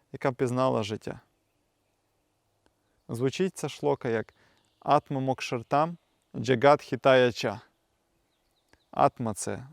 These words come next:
душа наша, мокша — це звільнення, самореалізація духовна. Джагат — це світ, хітая ча — служіння цьому світу. Тобто є дві частини. Перша — це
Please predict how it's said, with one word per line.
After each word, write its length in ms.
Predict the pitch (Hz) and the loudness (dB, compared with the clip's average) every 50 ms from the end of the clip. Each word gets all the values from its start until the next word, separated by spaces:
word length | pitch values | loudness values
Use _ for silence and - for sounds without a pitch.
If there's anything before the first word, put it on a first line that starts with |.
| 202 _ _ | -20 _ _
душа 500 | - 113 120 110 - - 127 151 175 180 - _ _ _ | -10 -8 -8 -6 -2 -2 -2 -2 -4 -6 -12 _ _ _
наша, 360 | 143 143 143 139 - - 147 - _ _ _ _ _ _ _ _ _ _ _ _ _ _ _ _ _ _ _ _ _ - | -14 -12 -12 -12 -16 -18 -20 -20 _ _ _ _ _ _ _ _ _ _ _ _ _ _ _ _ _ _ _ _ _ -6
мокша — 540 | 120 127 139 143 - - - - - 135 - _ _ _ _ _ _ _ | 0 0 2 2 0 -4 -8 -10 -12 -16 -20 _ _ _ _ _ _ _
це 160 | - - 113 | -10 -8 -6
звільнення, 680 | 107 101 107 120 156 165 185 180 185 175 165 160 151 143 - _ _ _ _ _ _ _ _ _ _ | -6 -4 -2 -2 -2 0 -2 -2 -4 -4 -4 -6 -8 -8 -12 _ _ _ _ _ _ _ _ _ _
самореалізація 1080 | _ - - 139 135 135 131 123 123 120 113 113 120 107 104 127 135 156 - - - 147 | _ -6 -4 -2 -2 0 0 2 2 2 2 0 -2 2 4 4 4 4 0 -2 -6 -6
духовна. 580 | 131 127 127 - - - 69 67 65 135 135 131 _ _ _ _ _ _ _ _ _ _ _ _ _ _ _ 123 | -6 -6 -10 -10 -8 -8 -8 -8 -8 -12 -14 -16 _ _ _ _ _ _ _ _ _ _ _ _ _ _ _ -2
Джагат — 420 | 117 147 143 131 147 131 113 - | 2 2 4 6 6 4 4 2
це 140 | - - 110 | -2 -8 -8
світ, 460 | - - - 143 165 196 202 - - | -8 -8 -6 -4 -4 -4 -6 -6 -14
хітая 380 | _ _ - _ - 143 147 147 | _ _ -10 _ 2 2 2 2
ча — 160 | - - 147 | 0 -4 -8
служіння 680 | 131 - - - 139 131 151 175 165 131 113 107 113 120 _ _ _ _ | -8 -10 -8 -8 -8 -6 -6 -6 -6 -6 -6 -8 -10 -12 _ _ _ _
цьому 300 | - - - - 90 - | -20 -20 -20 -20 -20 -20
світу. 420 | - - - - 85 - _ _ _ _ _ _ _ _ | -20 -20 -20 -20 -20 -20 _ _ _ _ _ _ _ _
Тобто 280 | _ - - _ - - - _ _ - - - - _ _ _ _ _ _ _ _ _ _ | _ -20 -20 _ -20 -20 -20 _ _ -20 -20 -20 -20 _ _ _ _ _ _ _ _ _ _
є 140 | - 127 147 | -2 -2 -2
дві 180 | 139 143 165 170 | 0 0 -2 -2
частини. 520 | - 147 123 - - - 80 - - 135 - _ _ _ _ | -2 -4 -4 -4 -6 -8 -8 -10 -12 -18 -20 _ _ _ _
Перша — 320 | 143 139 120 - - 113 - | 4 4 4 2 -4 -8 -8
це 240 | - - 98 92 | -8 -10 -10 -12